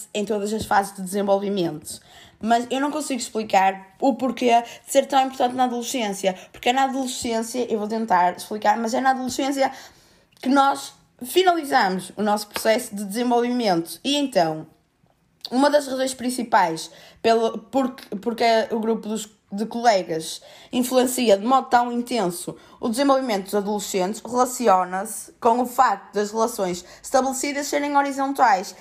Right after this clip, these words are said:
E isto vem de encontro àquilo que eu estava a dizer sobre os pais. Ou seja, como habitualmente as diferenças de poder entre os amigos, normalmente, são relativamente pequenas,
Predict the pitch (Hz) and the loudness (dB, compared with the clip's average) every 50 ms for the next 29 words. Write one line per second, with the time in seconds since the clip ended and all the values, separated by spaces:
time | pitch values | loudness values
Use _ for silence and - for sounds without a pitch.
0 | - - - 240 247 220 202 202 - 196 190 220 226 226 214 233 233 240 240 247 | -16 -8 -4 -4 -2 -2 -4 -6 -8 -6 -4 -4 -2 -2 -4 -4 -4 -2 -2 -2
1 | 240 240 247 247 247 262 262 254 254 262 254 - 247 247 247 240 240 254 247 - | 0 2 2 2 2 0 -6 -6 -6 -4 0 2 4 4 4 2 0 -4 -6 -4
2 | 247 233 240 - - - 233 202 180 175 - - - - 175 - - 175 170 170 | -6 -6 -8 -4 0 2 2 2 2 0 -4 -2 -2 -2 -2 -2 -4 -4 -4 -4
3 | 165 170 165 165 - - - - - _ _ _ _ _ _ _ _ - 320 302 | -4 -4 -6 -6 -8 -18 -20 -20 -20 _ _ _ _ _ _ _ _ 2 4 4
4 | 349 349 392 381 - 370 339 294 254 220 196 185 185 180 - 208 208 190 226 233 | 4 2 2 2 2 2 2 2 2 -2 -2 -4 -4 -4 -2 -2 -2 -2 -4 -6
5 | 233 247 254 247 254 247 247 - - - 233 208 214 196 170 160 190 - 214 220 | -4 -4 -4 -4 -4 -6 -6 -8 -10 -8 -4 -2 0 2 0 0 -2 -2 -4 -4
6 | 220 240 226 240 208 220 220 220 196 180 165 170 - - - - - - _ _ | -2 -2 -4 -2 -2 -2 -2 -2 -2 -4 -6 -6 -10 -14 -14 -14 -16 -20 _ _
7 | _ _ - 175 180 185 202 214 226 233 233 220 220 226 233 226 214 190 180 165 | _ _ -2 2 4 6 6 4 4 2 4 4 4 4 2 0 -4 -4 -4 -4
8 | 143 123 - - - - - _ - - 247 247 277 277 254 277 269 285 269 226 | -6 -8 -14 -20 -20 -20 -20 _ -4 -2 0 0 0 0 0 0 -2 -2 -2 -2
9 | 202 196 - - - - 196 190 175 165 180 190 226 - - - | -4 -6 -8 -14 -10 -4 0 0 0 0 0 -4 -4 -6 -10 -14